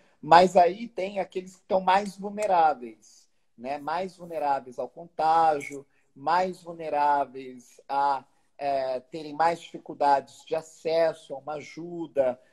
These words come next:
mais vulneráveis ao próprio confinamento. Então, o confinamento, na verdade, parece que expõe eles mais ao vírus, né? Que na hora que fala, "Então, gente, vamos ficar confinado", aí eles falam, "Ah, todo mundo junto aqui",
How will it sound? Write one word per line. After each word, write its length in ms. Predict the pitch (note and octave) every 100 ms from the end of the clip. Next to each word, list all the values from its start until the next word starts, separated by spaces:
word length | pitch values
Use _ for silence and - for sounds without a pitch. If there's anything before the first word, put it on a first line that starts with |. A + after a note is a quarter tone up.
| _ _
mais 460 | E3 G3 A#3 G#3 -
vulneráveis 880 | F#3+ F3+ D#3+ D#3+ D#3 D3 D3 C#3+
ao 120 | D#3 D3+
próprio 460 | - F#3 E3+ F#3
confinamento. 960 | - D#3+ - D#3 C#3 C3+ D3+ F3 E3+ -
Então, 240 | - E3
o 60 | F3
confinamento, 880 | F#3+ F#3 - G#3+ G#3 F3+ G3 A#3 -
na 120 | G3+
verdade, 600 | F#3+ F#3 - F3 G3+ -
parece 440 | - F3+ F3 F3+ -
que 180 | _ G3+
expõe 680 | G3+ - _ G3+ B3 G#3+ G3
eles 320 | A#3 A3+ G3
mais 260 | F3+ F#3+
ao 120 | A3+ B3
vírus, 600 | F3+ F#3+ D#3+ A#2 - B2
né? 240 | C#3 D#3+ - _ _ _ -
Que 80 |
na 180 | D#3+ D#3+
hora 320 | E3 F#3+ G3
que 140 | F#3+ -
fala, 240 | F3 F3
"Então, 420 | A#3 - A3 A#3+
gente, 360 | G3 F#3 F#3 D#3
vamos 260 | G3 C4+ -
ficar 280 | - F#3+
confinado", 920 | F#3 F#3 F#3 E3 D#3 F3+ G#3 F#3+ D3+ D#3
aí 160 | E3+
eles 180 | F3 F3
falam, 300 | - E3+ D#3+
"Ah, 160 | A#3 B3+
todo 340 | - A#3+ B3
mundo 300 | A#3 A3 F#3
junto 460 | E3 F#3 G3 F#3+ E3
aqui", 440 | C#3 - A3 A#3